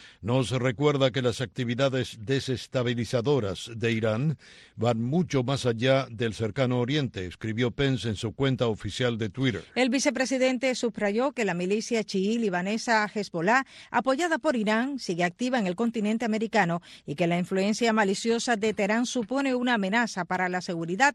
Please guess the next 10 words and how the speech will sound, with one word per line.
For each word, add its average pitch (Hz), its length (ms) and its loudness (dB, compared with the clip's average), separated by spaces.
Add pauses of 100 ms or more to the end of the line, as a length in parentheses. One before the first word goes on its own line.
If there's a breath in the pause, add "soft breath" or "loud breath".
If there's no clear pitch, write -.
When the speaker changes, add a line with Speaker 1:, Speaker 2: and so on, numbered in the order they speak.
(120)
Speaker 2:
y 226 80 -4
la 196 120 0
democracia 208 580 -2
en 214 60 0
la 202 120 2
región. 170 600 -4
Speaker 1:
Los 147 300 4
esfuerzos 151 600 0
del 123 220 2
ministro 131 680 0